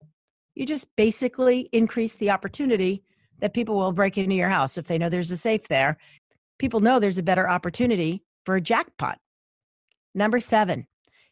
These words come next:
keep a checklist of bills and when they're due. You can do this electronically, or you can hide it in paper in your home, but you should have an idea of when and what you owe them. So I'm a big believer in online bill paying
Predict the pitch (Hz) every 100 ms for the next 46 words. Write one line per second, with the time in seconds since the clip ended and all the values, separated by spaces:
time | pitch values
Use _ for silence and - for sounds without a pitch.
0 | _ _ - 392 - - - 240 - 269
1 | - 175 - 190 202 294 - - 165 165
2 | 185 190 190 160 170 120 - - _ _
3 | _ _ _ - 185 196 175 170 160 139
4 | 139 - 208 226 226 247 247 247 - _
5 | _ _ _ 170 175 156 156 160 156 196
6 | 202 165 - - 160 - 240 240 247 240
7 | 233 226 226 233 233 226 - _ 170 165
8 | 170 - 247 240 254 214 196 190 190 185
9 | 190 135 139 165 208 214 - 165 156 151
10 | 220 254 170 190 - 185 - 160 147 107
11 | - - - _ _ _ _ _ _ _
12 | _ _ _ _ - 254 233 233 240 202
13 | 339 302 233 202 175 165 160 170 175 170
14 | 165 160 175 131 123 170